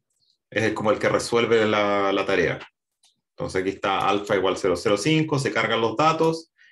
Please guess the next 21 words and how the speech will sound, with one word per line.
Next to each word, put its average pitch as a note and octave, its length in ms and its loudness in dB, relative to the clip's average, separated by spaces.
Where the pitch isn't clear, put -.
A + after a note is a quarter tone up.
y G2+ 80 -4
se - 100 -2
pregunta A#2 420 2
si A#2+ 500 -2
los G2 220 -2
datos, B2 640 -2
si F#2+ 720 0
esta G#2+ 240 -4
muestra B2 380 0
data A2+ 240 2
uno C3 320 2
es G#2+ 120 -2
normal A2+ 320 0
o A#2+ 60 2
no, E3 340 0
que G2 120 0
es G2 80 -2
lo G2+ 180 -2
que F#2+ 140 2
estaba F#2 460 0
aquí. D#3+ 440 -2